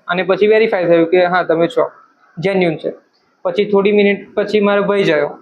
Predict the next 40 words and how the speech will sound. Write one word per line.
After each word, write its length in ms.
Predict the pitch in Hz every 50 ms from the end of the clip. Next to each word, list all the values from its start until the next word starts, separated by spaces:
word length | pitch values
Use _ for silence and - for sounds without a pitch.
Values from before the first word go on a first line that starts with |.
| _ _ _ _ _
તો 60 | -
પછી 220 | 170 196 185 - 214
એમને 240 | 208 208 202 202 208
એવું 160 | 214 214 208
કહ્યું 200 | 202 185 180 175
કે 60 | 196
તારું 280 | 180 196 190 190 196 190
તો 60 | 208
થઈ 200 | 196 208 208 202
ગયું, 140 | 190 190 180
કેમ 180 | 196 208 208
બીજી 240 | 202 190 160 170 190
વાર 120 | 185 175
આવ્યો? 260 | 175 170 165 165 165 160 - - _ _ _ _ _ _ _ -
તો 60 | 190
આ 140 | 190 180 180
રીતનું. 320 | 170 170 156 160 170 170
પછી 600 | 175 180 175 - 202 202 208 214 214 208 214 _ _ _ _ _ _
ત્યાં 200 | 180 175 180 190
આગળ 200 | 190 180 202 196
પછી 240 | 185 190 180 180 208
મારા 180 | 196 196 202
પપ્પા 260 | 196 196 190 190 196
અને 220 | 185 180 180 180 185
પછી 600 | 175 180 180 180 190 196 196 190 190 190 190 - _ -
બે 140 | 180 190 196
ડિફરન્શિએટ 640 | 196 185 190 190 196 180 175 190 180 170 165 -
કર્યા 200 | 165 156 156 156
કે 120 | 156 175
આ 240 | 170 165 170 175 185
છે 240 | 180 - - 196 196
ને 140 | 185 180 175
તમે 240 | 175 170 170 170 170
જેની 220 | 160 170 170 175
વાત 220 | 175 170 165 -
કરી 120 | - 180 175
રહ્યા 200 | 170 175 165 165
છો 140 | 165 165 170
આ 140 | 165 156
છે, 240 | - - - - _